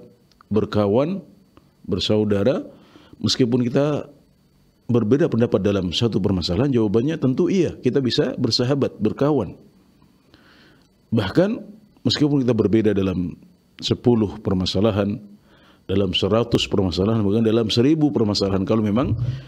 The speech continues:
permasalahannya adalah permasalahan khilafiyah yang mu'tabar, yang dari dahulu para ulama sudah berbeda pendapat di situ dan mereka tidak sepakat di situ.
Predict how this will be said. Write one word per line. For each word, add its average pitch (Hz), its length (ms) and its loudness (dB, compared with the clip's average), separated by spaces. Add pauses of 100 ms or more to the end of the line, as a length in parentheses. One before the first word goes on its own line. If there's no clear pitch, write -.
(160)
permasalahannya 110 560 0
adalah 107 160 0
permasalahan 98 720 0 (300)
khilafiyah 104 680 0
yang 107 260 0 (340)
mu'tabar, 101 600 -2
yang 90 200 0
dari 95 240 2
dahulu 98 320 0
para - 160 0
ulama 104 320 0
sudah 104 200 -2
berbeda 95 360 0
pendapat 95 400 -2
di 90 80 -2
situ 98 320 0 (280)
dan 113 200 2
mereka 101 240 0
tidak 98 280 0
sepakat - 360 -6
di 80 160 -8
situ. 80 320 -10